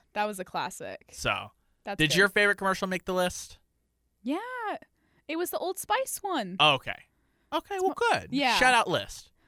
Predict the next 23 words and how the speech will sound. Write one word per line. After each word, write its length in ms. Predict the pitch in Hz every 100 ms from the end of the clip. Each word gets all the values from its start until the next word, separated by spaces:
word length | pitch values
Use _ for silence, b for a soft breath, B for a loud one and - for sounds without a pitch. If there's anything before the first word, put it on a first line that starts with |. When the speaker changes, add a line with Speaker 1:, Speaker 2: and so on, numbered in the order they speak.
| _ _ -
Speaker 1:
Shout 180 | 269 269
out 120 | 233
list. 380 | 185 175 - -
Speaker 2:
Shout 180 | 196
out 80 | 196
Speaker 1:
and 80 | 247
then 100 | -
Speaker 2:
list. 120 | -
Speaker 1:
Tide, 360 | - 226 175 180
but 160 | 214 185
you 120 | 214
don't 140 | 214
agree. 300 | 196 165 - 180 _ _ 165
So. 80 | 156 190 _ _ -
Speaker 2:
Yeah. 420 | 143 131 123 120 120 _ _ _ _ _ -
Speaker 1:
I 100 | 247
love, 300 | 262 247 247 -
I 240 | 233 302 269
seriously, 760 | - 269 269 269 - 339 359 - b -
those 240 | 226 277
two 220 | - 339 -
I 160 | 226 196
love. 480 | 196 185 151 -